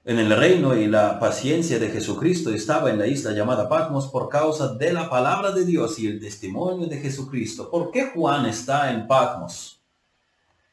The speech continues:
Porque él está siendo perseguido por causa de la palabra de Dios y el testimonio de Jesucristo. Porque él es salvo.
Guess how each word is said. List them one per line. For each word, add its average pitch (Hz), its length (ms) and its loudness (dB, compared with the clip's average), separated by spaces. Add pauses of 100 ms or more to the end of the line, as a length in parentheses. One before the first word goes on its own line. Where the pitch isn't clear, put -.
(140)
Porque 104 400 -2
él - 420 -2 (220)
está 123 520 0
siendo 101 540 -2
perseguido 139 960 -2 (400)
por 101 220 -4
causa 107 560 -2
de 117 240 0
la 127 120 2
palabra 113 380 2
de 151 140 2
Dios 107 340 0
y 127 80 2
el 107 100 -2
testimonio 101 680 -4
de 104 160 -6
Jesucristo. 139 800 -2 (1800)
Porque 110 680 0 (1080)
él 113 180 2
es 117 120 4
salvo. 104 680 0